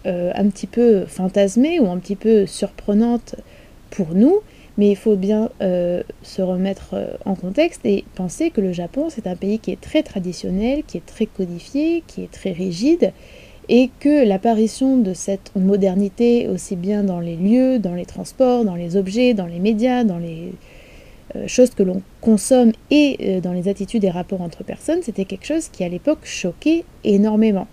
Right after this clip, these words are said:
Et il y a également eu, euh, quelques incidents ou faits divers, euh, qui ont fortement contribué à cristalliser cette angoisse et cette anxiété, on va dire, par rapport à, par rapport, pardon, à cette modernité qu'on n'arrivait pas trop à comprendre.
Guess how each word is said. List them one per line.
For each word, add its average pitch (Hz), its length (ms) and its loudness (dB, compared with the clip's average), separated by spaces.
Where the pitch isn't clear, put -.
Et 254 40 2
il 277 100 8
y 220 80 8
a 196 40 6
également 190 500 2
eu, 339 260 4
euh, 175 280 -4
quelques 196 420 0
incidents 214 560 0
ou 202 80 0
faits 226 300 -2
divers, 208 600 0
euh, 190 440 -6
qui 208 200 2
ont 202 160 0
fortement 269 880 -2
contribué 240 800 -2
à 202 60 -6
cristalliser 208 840 -2
cette 202 200 -2
angoisse 190 460 -2
et 196 80 -6
cette - 240 -10
anxiété, 180 540 -6
on 247 80 0
va 190 120 -2
dire, 240 220 -2
par 175 140 -10
rapport 190 260 -2
à, 196 60 -6
par 180 100 -10
rapport, 180 280 -6
pardon, 202 280 0
à 226 60 -2
cette - 180 -12
modernité 180 480 -4
qu'on 233 120 -4
n'arrivait 180 340 -6
pas 226 180 -4
trop - 280 -4
à 277 40 0
comprendre. 202 440 -2